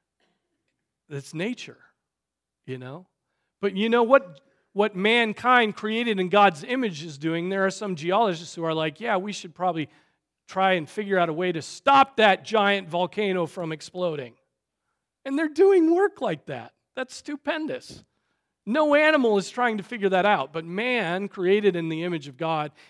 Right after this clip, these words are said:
is trying to figure out something as stupendous as keeping Yosemite from blowing up the world. Right? It's a super volcano down there.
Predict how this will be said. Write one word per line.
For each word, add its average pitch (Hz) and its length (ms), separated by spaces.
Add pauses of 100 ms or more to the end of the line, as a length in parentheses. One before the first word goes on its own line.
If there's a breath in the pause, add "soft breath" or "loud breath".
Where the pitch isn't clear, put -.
(180 soft breath)
is 277 340
trying 240 540
to 190 80
figure 190 460
out 165 380
something 202 400
as 151 100
stupendous 160 720 (300 soft breath)
as 160 240
keeping 175 480 (260 soft breath)
Yosemite 170 680
from 139 300
blowing 165 640
up 156 140
the 156 80
world. 139 400 (1700)
Right? 147 160
It's 135 180
a 139 60
super 175 300
volcano 160 520
down 156 220
there. 160 240